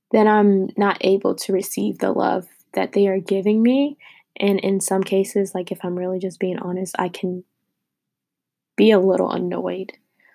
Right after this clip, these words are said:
um, with the love that I'm receiving, even though it is love that they're trying to give me. And I think it's just one of those things where it's literally like, if you can't love yourself,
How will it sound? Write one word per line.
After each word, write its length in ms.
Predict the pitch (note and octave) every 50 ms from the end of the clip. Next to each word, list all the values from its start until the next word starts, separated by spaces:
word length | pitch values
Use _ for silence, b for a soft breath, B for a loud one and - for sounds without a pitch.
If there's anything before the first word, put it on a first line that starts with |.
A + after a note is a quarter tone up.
| _ _ _ _ -
um, 380 | G3 F#3+ F#3 F3+ F3+ F3 - - _ _ _ _ -
with 180 | - - - -
the 100 | - F#3+
love 280 | F#3 F#3 F#3 - F3 -
that 120 | G3 F#3+
I'm 140 | F#3+ F#3 F#3+
receiving, 520 | F3+ - - - G3 G3 F3 F#3 F#3 F#3+ -
even 260 | F#3+ G3+ F3+ F3+ F3+
though 160 | F3+ F#3 - -
it 220 | - F#3 - - -
is 320 | F3+ F3+ F3+ F3 E3+ -
love 440 | F3+ F3+ G3+ G3 F#3+ F3+ F#3 F3 -
that 180 | - F#3 -
they're 140 | - F#3 F#3
trying 320 | F3+ - - F#3 F3+ F#3 F#3
to 120 | - -
give 300 | F3 F3+ - - - -
me. 300 | G3 G#3+ G#3 G3+ G3 - _ b b b b b b b _ -
And 340 | F#3+ G3 F#3+ F#3+ F#3 F3+ _ _ -
I 100 | F#3+ G3
think 200 | G3 - G#3+ G#3+
it's 100 | G#3+ -
just 160 | G3+ G3 G3+
one 140 | F#3 F#3 F3+
of 40 | F#3
those 240 | F#3 F#3 F3 F3 -
things 420 | - F3+ F3+ F3 F3 F3+ F3+ -
where 200 | - F#3+ F#3 F3+
it's 260 | F3+ F3+ - - -
literally 260 | F#3+ F#3 F3+ F3+ F3+ F3+
like, 320 | F#3 F3+ - - - - _ _ _ b b b _ _ _ -
if 200 | G3 G3 F#3+ F3+
you 200 | F#3+ G3 G3 G3
can't 320 | G3 - G#3+ G#3 F#3+ - F#3
love 200 | G3 F#3 F#3 F#3
yourself, 760 | F#3+ F#3 F#3 F3 - - F3 E3+ F3+ F#3+ G#3 G#3+ G#3+ -